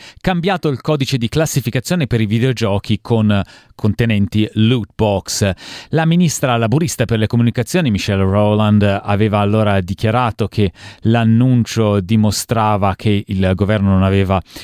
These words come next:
intenzioni serie di proteggere i consumatori, dal momento che i risultati della revisione dello schema di classificazione non erano ancora stati rilasciati due anni dopo.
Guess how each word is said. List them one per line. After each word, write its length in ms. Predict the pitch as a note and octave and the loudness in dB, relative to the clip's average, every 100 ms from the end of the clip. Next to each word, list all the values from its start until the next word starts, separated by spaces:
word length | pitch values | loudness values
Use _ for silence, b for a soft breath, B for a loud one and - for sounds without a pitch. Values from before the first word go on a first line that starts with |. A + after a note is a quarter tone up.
| B | B
intenzioni 480 | A#2+ A2+ A2+ A#2+ A#2 | -2 0 0 2 0
serie 380 | - C3 A#2 | 0 -2 0
di 100 | A2+ | 0
proteggere 540 | G#2 G#2 - A2+ A2+ G#2 | 0 -2 -2 -2 0 0
i 80 | G#2 | 0
consumatori, 840 | A2+ G#2 B2 B2+ - F#3 C#3+ G#2 | 0 0 0 0 0 0 0 0
dal 180 | F#2+ G2 | 0 2
momento 520 | G#2+ G#2+ G2+ - G2+ B B | 2 2 2 0 -2 B B
che 140 | B A2+ | B 0
i 120 | G#2 | 2
risultati 560 | G#2 G2+ A2 B2 - A2 | 2 2 -2 -2 -2 -2
della 220 | G2+ G2 | 0 0
revisione 400 | G#2 G#2 G2 A#2 | 2 0 0 0
dello 280 | G2+ F#2+ F#2 | 0 0 -2
schema 320 | - - F#2+ | -4 -2 -2
di 80 | F#2+ | -2
classificazione 960 | G2 - G2+ A#2 B2+ - A2+ G2+ G2+ - | -2 -2 -2 -2 -4 -2 0 2 2 0
non 160 | B2+ | 0
erano 240 | D#3 C3+ B2 | 0 0 0
ancora 380 | A2 - G#2+ | 0 0 -2
stati 420 | F#2+ - G2 F#2 G#2 | -2 -2 -4 -2 -2
rilasciati 640 | F2+ F#2 F2+ - D2 F2+ | -2 -2 -2 -4 -4 -2
due 180 | E2 E2+ | 0 0
anni 200 | E2 E2 | 0 0
dopo. 400 | D#2+ C#2 E3 | -2 -4 -6